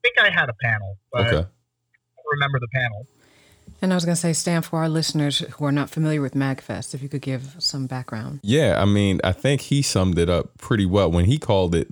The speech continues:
Speaker 2: the, the mecca of, <laughs> like, if you're a person who is a musician, uh, who's into gaming,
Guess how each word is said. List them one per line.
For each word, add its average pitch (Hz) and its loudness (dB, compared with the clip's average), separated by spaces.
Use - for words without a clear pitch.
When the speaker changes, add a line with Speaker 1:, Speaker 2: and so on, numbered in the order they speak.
Speaker 2:
the, 82 2
the 76 0
mecca 78 0
of, 80 0
<laughs> 80 2
like, 117 2
if 90 0
you're 120 2
a - -2
person 95 0
who 90 0
is 80 0
a - 0
musician, 85 2
uh, 78 0
who's 82 2
into 98 2
gaming, 95 2